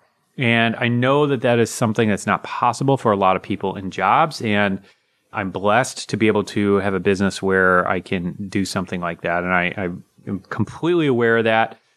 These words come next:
But that has been something that it has still really been very challenging.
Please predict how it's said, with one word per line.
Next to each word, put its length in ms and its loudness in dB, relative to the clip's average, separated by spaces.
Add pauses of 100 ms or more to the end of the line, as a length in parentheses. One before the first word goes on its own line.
(300)
But 360 0
that 140 2
has 120 0
been 180 2
something 520 0
that 380 0 (100)
it 320 -4
has 180 2
still 440 2
really 360 2
been 220 4
very 240 4
challenging. 880 0